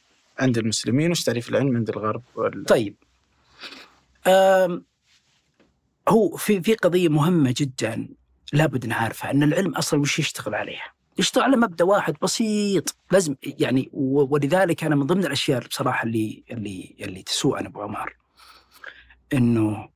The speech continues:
Speaker 2: بعض الأساتذة والأكاديميين وربما الباحثين مخلين العلم أسرار وطلاسم، وكانوا هذا حقنا.
Speaker 1: مم.
Speaker 2: ونظرة فو-، فوقية،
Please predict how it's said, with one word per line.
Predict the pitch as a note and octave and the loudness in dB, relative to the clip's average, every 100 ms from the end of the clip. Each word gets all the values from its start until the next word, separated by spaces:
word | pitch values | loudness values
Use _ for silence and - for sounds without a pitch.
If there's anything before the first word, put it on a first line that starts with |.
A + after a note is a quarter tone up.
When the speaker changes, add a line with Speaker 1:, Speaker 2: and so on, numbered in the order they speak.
| - | -2
Speaker 2:
بعض | A3 G3 D#3+ | 0 2 -2
الأساتذة | - B2+ C3 B2 A2+ A#2+ | -4 -6 -4 -4 -4 -6
والأكاديميين | A#2 A#2 B2 A#2+ A2 G#2+ G#2 G2+ F#2+ - | -6 -6 -4 -4 -4 -6 -6 -10 -12 -12
وربما | - - - | -10 -8 -10
الباحثين | - - - - A2 A#2 - - | -10 -10 -10 -12 -12 -12 -10 -4
مخلين | A3+ - D4 C4+ | -2 2 2 2
العلم | F#3 D#3+ F#3+ D3 | 0 0 -2 -2
أسرار | C3+ - D#3+ D3+ | -4 -4 -2 -2
وطلاسم، | B2+ C#3+ C#3+ B2+ D3+ E3+ _ _ _ _ _ - | -2 0 0 -2 -4 -6 _ _ _ _ _ -10
وكانوا | C3 F#3 F3+ | -2 2 2
هذا | E3 F3 | 2 2
حقنا. | D3+ D3 A#2+ - - - _ _ _ F3+ | 0 -2 -4 -6 -10 -14 _ _ _ -8
Speaker 1:
مم. | B2 - _ _ _ _ _ _ _ _ _ - | -8 -8 _ _ _ _ _ _ _ _ _ 0
Speaker 2:
ونظرة | D3 F#3+ E3 | 2 2 0
فو-، | - C#3+ | 0 0
فوقية، | - D3+ - D#3 A#2 G2+ | 0 -4 0 0 0 -4